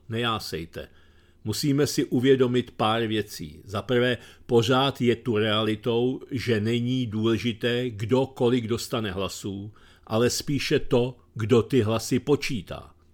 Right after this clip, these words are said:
O určitých nesrovnalostech už jste jistě něco zaslechli ve spojitosti se společností blízké daňovému ráji na Kajmanských ostrovech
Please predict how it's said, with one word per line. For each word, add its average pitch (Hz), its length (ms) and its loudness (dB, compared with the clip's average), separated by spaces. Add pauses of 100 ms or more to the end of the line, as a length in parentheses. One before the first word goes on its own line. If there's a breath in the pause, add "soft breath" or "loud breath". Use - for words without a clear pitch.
(540 soft breath)
O 120 140 2
určitých 151 640 4
nesrovnalostech 117 1040 0
už 131 160 0
jste - 160 -2
jistě 120 420 -2
něco 131 320 -2
zaslechli 104 680 -6 (360 loud breath)
ve 117 140 4
spojitosti 123 840 0
se 139 180 -4
společností 135 880 -2
blízké 120 560 0
daňovému 120 600 0
ráji 110 320 0
na 117 120 -4
Kajmanských 120 640 -4
ostrovech 101 760 -6